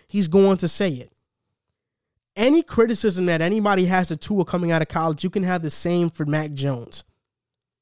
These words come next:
And Tua Tagovailoa, in his starts this season, had one thousand eight hundred and fourteen yards. Th-, this season, this, these were his stats.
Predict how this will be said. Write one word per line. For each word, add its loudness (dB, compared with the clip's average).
And 2
Tua 0
Tagovailoa, 2
in 2
his 2
starts 0
this 0
season, -2
had 0
one 2
thousand 2
eight 2
hundred 0
and -4
fourteen -2
yards. -2
Th-, -6
this -4
season, -2
this, 0
these -4
were 2
his 0
stats. -4